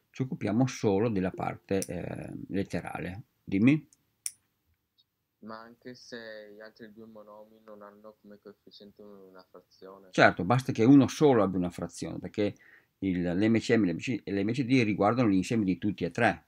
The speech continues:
Speaker 1: Se anche uno solo di questi ha un coefficiente frazionario, ovviamente l'M C D e l'M C M non si possono più fare in termini numerici.
Speaker 2: E quindi in questo caso mettiamo sempre uno.
Speaker 1: Si lascia sempre uno, sì.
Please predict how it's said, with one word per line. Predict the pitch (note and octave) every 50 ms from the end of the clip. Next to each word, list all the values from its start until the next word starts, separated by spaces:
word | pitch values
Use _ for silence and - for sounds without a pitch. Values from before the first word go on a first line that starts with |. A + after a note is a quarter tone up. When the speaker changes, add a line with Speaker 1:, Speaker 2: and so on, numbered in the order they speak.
| _ _ _
Speaker 1:
Se | - - - G#2 G#2+
anche | A#2+ C#3 C#3 -
uno | B2 A#2+ C3+ C#3 C3
solo | A#2 - - B2+ A#2+
di | A2+ A2 G#2+
questi | - - A#2+ A#2+ A2+ - - F2+ F2 -
ha | - D#2+ F#2+
un | F#2+ F#2
coefficiente | - F#2+ - G2 F#2+ - A2+ G#2+ G2 G2+
frazionario, | F2+ - F2+ F2+ - - F#2+ - G2+ E2+ E2 E2 E2 E2+ G#2+ A#2 A#2+ - _ _ _ _ _ _ _ _ -
ovviamente | - G2+ G2+ A2 A#2 G#2 F#2 E2+ F2+ F#2+ F#2+ - A#2 G#2
l'M | F#2+ F#2+ F#2+ F#2
C | - - F2
D | F#2+
e | G#2 F#2 F2+
l'M | F2 F2+
C | F2+ - G#2+ F2
M | F2 G2+ G2+
non | F#2 E2+ F2+
si | - E2+
possono | - - F2+ E2+ - F2 D#2+
più | - - -
fare | - C3 C3 A#2+ A2
in | G2+ F#2+
termini | - G#2 G2 G2 F#2+ F#2 F2+
numerici. | F2 F2+ F#2 F2+ F2+ F2 D#2 - E2 E2 - - - G2 - _ _ _ _ _ _ _ _ _ _
Speaker 2:
E | - A2 -
quindi | _ A2+ G#2+ A2 A2
in | A2+ _
questo | A2+ G#2 _ - A2
caso | G#2 _ G2+ G2 G2+ _ G#2
mettiamo | G2+ G2+ G2 _ G2+ G2 G2
sempre | _ _ - F#2+ _ _ F#2+
uno. | F2+ F2
Speaker 1:
Si | F2 - C#3+
lascia | A#2+ G#2 G2+ G2+ - -
sempre | G#2 - D#2+ E2+ F2 F2+ F2
uno, | D#2 - - - - - -
sì. | - - - G2+